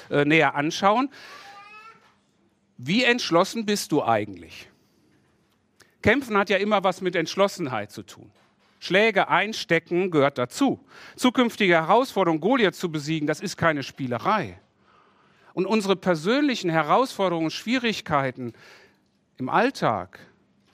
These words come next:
vielleicht auch im Dienst sind es auch nicht.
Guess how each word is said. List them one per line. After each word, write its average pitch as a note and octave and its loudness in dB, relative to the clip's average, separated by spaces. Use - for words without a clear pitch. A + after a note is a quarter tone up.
vielleicht G3+ 0
auch F3+ -2
im F#3 -2
Dienst C4 0
sind G3 -4
es F3+ -4
auch B3+ 0
nicht. - -14